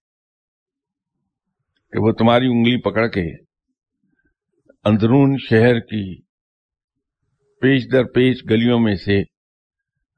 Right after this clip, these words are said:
آپ کو لے کے آ جائے اور بالآخر موٹر وے کے سرے پر آپ کو کھڑا کر دے کہ یہ موٹر وے ہے جو اسلام آباد کو جاتا ہے، اس پر چلے جاؤ۔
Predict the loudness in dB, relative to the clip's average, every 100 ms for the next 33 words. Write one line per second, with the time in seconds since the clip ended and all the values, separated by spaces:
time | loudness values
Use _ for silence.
0 | _ _ _ _ _ -6 -2 -2 -2 0
1 | 0 0 0 -2 -4 -14 _ _ _ _
2 | _ _ _ _ _ _ -8 -4 0 0
3 | 2 0 -2 0 2 2 -2 -8 -10 _
4 | _ _ _ _ _ _ -6 -2 0 0
5 | 0 0 0 -4 -4 _ _ _ _ _
6 | _ _ -4 0 0 0 -2 -2 -6 -6
7 | -2 -2 -2 -4 -2 -2 -2 -2 0 0
8 | 0 0 2 2 0 -2 -4 -4 -4 -4
9 | -4 -6 -6 -8 -8 -6 -6 -8 _ _
10 | _ _ _ _ _ _ _ _ _ _
11 | _ _ _ _ -6 -6 -2 0 2 0
12 | -8 -20 -20 _ _ _ _ _ _ _
13 | _ _ _ -2 0 2 0 0